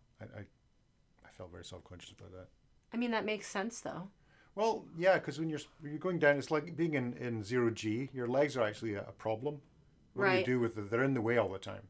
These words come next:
Speaker 2: Right.
Speaker 1: Uh, and if you're hanging off a rope, then your legs are kind of like, unless they're breaking you, they're, they're just hanging there. They're just weight.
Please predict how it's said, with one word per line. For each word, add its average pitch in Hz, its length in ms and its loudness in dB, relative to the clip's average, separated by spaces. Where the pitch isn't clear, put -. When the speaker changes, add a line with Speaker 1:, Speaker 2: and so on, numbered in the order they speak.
Speaker 2:
Right. 208 360 2
Speaker 1:
Uh, 101 200 -6
and 104 120 -6
if 104 60 -6
you're 113 100 -8
hanging 131 280 -2
off 110 180 0
a 104 40 -8
rope, 104 440 0
then 95 180 -8
your 98 140 -6
legs 120 280 0
are 104 80 -4
kind 101 200 -6
of 95 80 -8
like, 95 180 -6
unless 110 300 -6
they're 101 160 -10
breaking 104 420 -4
you, 90 280 -10
they're, 104 240 -10
they're 107 100 -10
just - 180 -14
hanging 110 320 -6
there. 95 200 -16
They're 101 120 -12
just 101 100 -10
weight. 101 420 -4